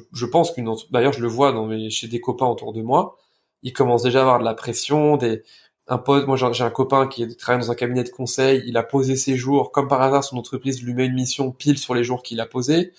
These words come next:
Un autre, on lui a fait comprendre que,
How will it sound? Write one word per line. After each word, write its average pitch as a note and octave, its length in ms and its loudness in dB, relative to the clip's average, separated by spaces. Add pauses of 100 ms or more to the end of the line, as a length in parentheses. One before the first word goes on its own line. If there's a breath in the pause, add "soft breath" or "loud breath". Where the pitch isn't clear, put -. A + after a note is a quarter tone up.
(640 soft breath)
Un C#3 180 6
autre, D3 320 4
on B2+ 80 -2
lui A#2+ 100 4
a A#2+ 40 4
fait C#3 180 0
comprendre C#3 640 -2
que, C3 380 4